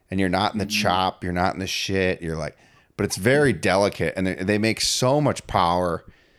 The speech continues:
Speaker 1: uh, and it's, it's gonna be cool. Like, they, Mark Abna just posted, uh, he was on an electric boat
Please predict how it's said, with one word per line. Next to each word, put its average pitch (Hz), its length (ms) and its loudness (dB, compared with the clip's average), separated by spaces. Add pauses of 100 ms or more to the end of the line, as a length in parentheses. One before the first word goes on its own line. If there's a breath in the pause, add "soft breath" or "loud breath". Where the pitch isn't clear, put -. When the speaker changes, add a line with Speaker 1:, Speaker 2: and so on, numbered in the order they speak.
(340 soft breath)
Speaker 1:
uh, 90 380 -2
and 95 120 -2
it's, 107 240 -4
it's 127 200 0
gonna 165 120 2
be 139 80 4
cool. 135 220 4
Like, 107 160 4
they, 113 160 2
Mark 117 320 2
Abna 101 320 2
just 101 220 -2
posted, 104 580 2 (560 soft breath)
uh, 92 160 -2
he 110 140 0
was 107 100 2
on 98 140 2
an 95 60 2
electric 95 500 -2
boat 98 340 2